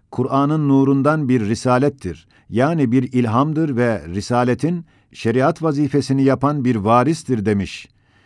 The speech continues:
Bir iddianamede başka yerin verdiği yanlış mana ile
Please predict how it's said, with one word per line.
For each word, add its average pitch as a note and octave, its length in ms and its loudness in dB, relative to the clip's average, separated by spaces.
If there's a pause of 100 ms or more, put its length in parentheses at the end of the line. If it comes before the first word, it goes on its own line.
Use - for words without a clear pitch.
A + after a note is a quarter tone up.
(140)
Bir C#3+ 240 -2
iddianamede B2 880 2
başka A2 300 -2
yerin C3 340 2
verdiği A2+ 420 2
yanlış B2 420 0
mana A2+ 380 2
ile G#2 300 0